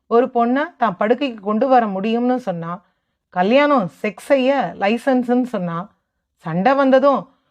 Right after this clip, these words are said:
உடலுறவு செய்தா சமாதானம் ஆகிடலாம்னு சொன்னா, தாம்பத்தியமே உடல் மட்டும் இணையதுதான்னு சொன்னா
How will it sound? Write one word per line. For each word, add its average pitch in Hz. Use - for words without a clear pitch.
உடலுறவு 294
செய்தா 220
சமாதானம் 254
ஆகிடலாம்னு 220
சொன்னா, 175
தாம்பத்தியமே 262
உடல் 196
மட்டும் 262
இணையதுதான்னு 247
சொன்னா 196